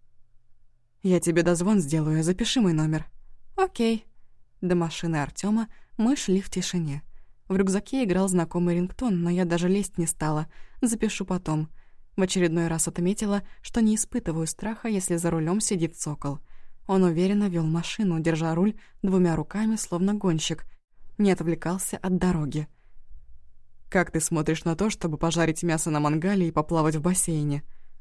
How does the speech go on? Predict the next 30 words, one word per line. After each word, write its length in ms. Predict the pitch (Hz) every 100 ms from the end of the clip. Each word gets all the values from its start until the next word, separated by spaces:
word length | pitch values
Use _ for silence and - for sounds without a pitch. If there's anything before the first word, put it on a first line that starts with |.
| - - - - - -
«А 140 | 226
как 240 | - 277 240
же 140 | 196
ещё 320 | 196 - 202
одна 180 | 190 190
тренировка?» 680 | 180 190 175 156 - - 240 - - - - -
Пряча 360 | 185 175 175
радость 300 | 165 160 160
от 100 | 170
такого 280 | 160 - 160
предложения. 680 | 160 165 165 160 170 170 165 - - - - -
Мне 280 | 247 214 190
совсем 380 | 185 - 185
не 80 | 185
хотелось 500 | 180 185 233 220 -
разогреваться 640 | 170 165 165 165 190 - 175
по 80 |
второму 380 | 156 170 156 160
кругу. 360 | 156 151 151 156 - - - - - -
«Планы 340 | 190 180 165 160
изменились. 640 | 160 175 160 139 147 - - - - -
Теперь 340 | - 190 190 180
я 100 | 175
не 120 | 175
только 340 | 220 233 175
твой 200 | 160 156
тренер, 440 | 151 165 151 147 156
но 160 | 190 185
и 140 | 170
Майи. 400 | 170 208 170 143